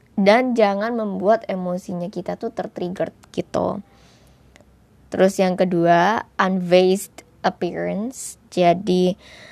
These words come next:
lebih ke arah sikap yang tenang, suara yang lembut gitu kan.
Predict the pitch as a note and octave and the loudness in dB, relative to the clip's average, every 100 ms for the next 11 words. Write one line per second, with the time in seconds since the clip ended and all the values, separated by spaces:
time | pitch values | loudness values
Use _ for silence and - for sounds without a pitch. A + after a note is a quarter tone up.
0 | - - - - - F#3 F#3+ G3+ - F#3+ | -20 -20 -20 -14 0 2 2 -2 -4 -4
1 | F#3+ G3 G#3+ F#3 F#3 - F3 F#3+ F3 E3 | -2 -2 -4 -8 -8 -8 -8 -8 -8 -4
2 | F3+ G#3 A3 A3 A3 A3+ A#3+ B3 _ _ | -2 0 0 0 -4 -6 -8 -14 _ _
3 | - F#3+ F3+ F3 F3+ F3 F3 F3 F3+ G3+ | -12 -6 -6 -4 -6 -6 -6 -4 0 2
4 | G#3+ A3 A3+ A3+ - F#3 E3+ E3+ F3+ G#3 | 4 6 4 0 -6 -2 0 2 0 0